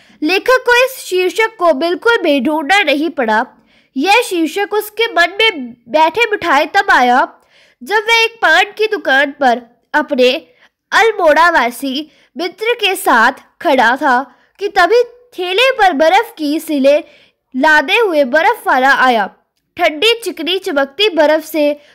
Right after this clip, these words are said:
भाप उठ रही थी, उड़ रही थी। वे क्षण भर उस बर्फ को देखते रहे, उठती हुई भाप में खोए रहे और खोए खोए से ही बोले, "यही बर्फ तो हिमालय की शोभा है।"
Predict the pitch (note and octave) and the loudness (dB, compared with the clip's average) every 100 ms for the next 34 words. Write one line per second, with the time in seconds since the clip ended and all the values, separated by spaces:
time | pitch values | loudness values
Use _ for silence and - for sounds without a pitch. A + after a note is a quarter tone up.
0 | _ C4+ D4+ F4 G4 - G#4+ G4 E4 A#3 | _ -2 2 2 0 -4 -6 -2 -2 -2
1 | A3+ A3+ G#3+ _ _ _ - G4 A4+ D4+ | -6 -10 -12 _ _ _ -4 -2 2 2
2 | C#4+ A#3 B3 A3+ A3 _ _ C4 G#4+ A#4+ | 0 -2 -6 -8 -10 _ _ -2 0 0
3 | A4 G4 F#4+ G4 D4+ - A4 - D#4 F4+ | -2 -4 -2 0 0 0 -2 0 0 0
4 | G#4+ A4+ A4+ D#4 D4 - E4 C4 B3 G3+ | 0 -2 -2 -2 -6 -4 0 0 0 -4
5 | G3 _ _ _ _ - E4+ - A4+ A#4+ | -10 _ _ _ _ -6 -6 -4 0 2
6 | A#4 A4 F4 B3+ D#4 D#4 C#4+ C4 C#4 - | 2 0 0 2 0 0 -2 0 -2 -4
7 | F4+ F#4+ G4+ D#4 A#3+ A3 - _ - A4 | 0 2 4 4 2 0 -8 _ 0 0
8 | A4+ F#4+ G4+ A4+ G#4+ F#4 F#4+ F#4 F#4+ F#4+ | 0 0 0 0 0 0 0 -2 -2 -2
9 | D4+ C4 B3 D4+ E4 _ _ - C#4 F4+ | 0 2 2 0 -4 _ _ -4 0 4
10 | A4+ F#4+ D#4+ F4+ - G#4 F4+ D4+ C#4 E4+ | 4 4 2 2 0 -2 2 2 2 2
11 | G4+ G4+ - D#4+ C4 F#4+ G4+ D4+ | 0 -4 -2 0 2 4 4 0